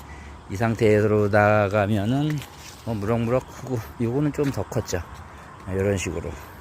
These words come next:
한번 구경 한번 해보세요. 보세요, 요렇게 보이시죠? 거의 다 이 정도 수준이라고 보시면 돼요. 조금, 아직 조금 이르고,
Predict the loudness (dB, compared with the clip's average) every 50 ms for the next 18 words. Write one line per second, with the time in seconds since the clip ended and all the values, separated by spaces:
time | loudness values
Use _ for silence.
0 | -18 -18 -18 -18 -18 -18 -18 -18 -18 -18 -16 -14 -10 -6 -4 -6 -4 0 2 2
1 | 4 4 2 2 0 0 0 2 0 0 0 0 0 0 2 2 2 2 2 2
2 | 0 0 -2 -4 -6 -8 -14 -18 -18 -18 -18 -18 -16 -16 -16 -16 -16 -16 -16 -16
3 | -14 -14 -14 -14 -14 -12 -10 -6 -2 -2 0 0 -2 -2 -4 -6 -6 -6 -6 -6
4 | -8 -8 -8 -12 -14 -14 -16 -16 -16 -16 -16 -16 -16 -16 -16 -16 -16 -16 -16 -16
5 | -16 -16 -12 -6 -4 -2 0 0 -2 -2 -4 -6 -6 -6 -8 -12 -14 -16 -4 2
6 | 6 6 6 6 6 6 4 4 4 2 -4 -10 -18 -20 -20 -20 -20 -20 -12 -8
7 | -2 2 4 4 4 4 0 -2 -4 -4 -4 -2 -2 0 0 2 4 4 4 4
8 | 2 0 2 0 2 2 2 2 0 0 2 0 0 0 0 -2 -2 -2 0 2
9 | 2 4 2 2 0 -2 -2 -2 -2 -2 -4 -8 -18 -20 -20 -20 -20 -20 -20 -12
10 | -8 -6 -4 -4 -4 -2 -2 -2 0 2 2 2 2 2 2 0 0 0 -2